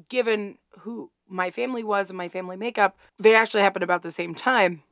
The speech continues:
for both of us. But that's my little, like, off screen. But I think it's really interesting, and you mentioned that it got you not only through middle school and high school, but also college.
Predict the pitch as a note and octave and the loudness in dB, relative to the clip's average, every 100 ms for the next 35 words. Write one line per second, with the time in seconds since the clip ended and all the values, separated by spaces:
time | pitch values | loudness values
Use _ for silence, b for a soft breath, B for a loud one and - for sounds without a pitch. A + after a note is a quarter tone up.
0 | - - G#3 F#3+ G3+ F#3 F3 - - E3+ | -8 4 6 8 8 6 -4 -6 -6 -6
1 | - - A#3 A#3+ G#3+ G#3 G#3+ G3+ F#3+ F#3 | -6 6 6 6 4 4 4 0 -2 -4
2 | F3 - _ - G3 F#3+ - F3+ F3 _ | -8 -20 _ 4 6 6 0 -6 -8 _
3 | C4 D#4 A3+ - _ - A#3 C4+ A#3+ E4 | 8 10 10 2 _ 4 4 4 -2 -4
4 | F#4+ C#4 C4 C#4+ B3 B3 A#3+ G#3+ G#3 G3+ | -4 -4 -4 -2 -2 -4 -6 -8 -6 -6
5 | G3 A3 C#4+ C#4+ A3+ G3+ F#3+ A3+ C4 D4+ | -6 -4 -4 -4 -2 -2 -2 2 2 2
6 | D4+ C4 A#3+ B3 C4+ B3+ A#3 - F#3+ F#3+ | -2 -6 -6 -2 -2 -2 -10 -12 -10 -8
7 | G3+ B3+ D4+ - C4 A3 G#3 A#3 A#3 - | -6 -6 -6 -8 -10 -10 -12 -10 -10 -10
8 | G3 F#3 F#3 - F3+ - C#4+ B3 F#3+ | -8 -4 -4 -6 -14 -6 -2 -2 -4